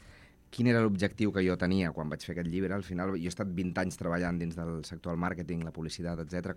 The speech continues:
a grans companyies multinacionals, i sempre pensava el mateix, no? A mesura que passaven els anys, pensava, «Ostres, com m'hauria agradat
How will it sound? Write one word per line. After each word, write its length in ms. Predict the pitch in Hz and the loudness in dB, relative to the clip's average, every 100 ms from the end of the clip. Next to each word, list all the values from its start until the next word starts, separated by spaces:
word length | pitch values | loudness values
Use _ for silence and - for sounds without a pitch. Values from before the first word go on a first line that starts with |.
| 78 | -4
a 40 | |
grans 260 | 82 95 95 | 0 2 0
companyies 420 | - 85 87 87 | -4 -2 -2 -2
multinacionals, 680 | 87 87 87 85 92 101 - - - - - - | -2 -2 -4 -4 -4 -6 -8 -20 -20 -20 -20 -16
i 80 | - | -8
sempre 280 | - 135 147 | -2 0 2
pensava 300 | 131 120 127 | 2 4 4
el 60 | 120 | 6
mateix, 300 | 104 90 82 | 4 4 2
no? 80 | 98 | 2
A 20 | |
mesura 260 | 117 107 | 2 0
que 80 | 113 | 0
passaven 320 | 113 110 110 | 0 0 0
els 160 | 101 90 | 0 0
anys, 180 | 104 117 | 0 0
pensava, 380 | 120 104 90 85 | -2 -2 0 -2
«Ostres, 400 | - 110 87 - - - - - | -2 -4 -6 -8 -12 -12 -14 -6
com 180 | - 160 | 2 4
m'hauria 340 | 170 120 117 | 6 6 4
agradat 460 | 135 117 101 165 - | 4 4 4 2 -4